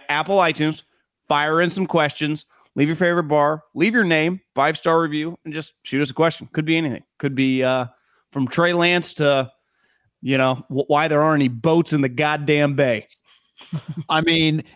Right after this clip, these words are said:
Speaker 2: every time they've been showing that aerial shot at Chase Center all playoffs, and definitely since game one.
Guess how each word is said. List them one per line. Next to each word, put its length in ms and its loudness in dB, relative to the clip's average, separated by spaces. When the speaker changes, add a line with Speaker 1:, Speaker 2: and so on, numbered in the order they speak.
Speaker 2:
every 360 0
time 600 0
they've 180 0
been 140 -2
showing 320 2
that 160 0
aerial 320 2
shot 320 0
at 60 -8
Chase 260 -4
Center 360 -2
all 260 6
playoffs, 560 -2
and 140 0
definitely 320 0
since 240 -8
game 200 -4
one. 340 -4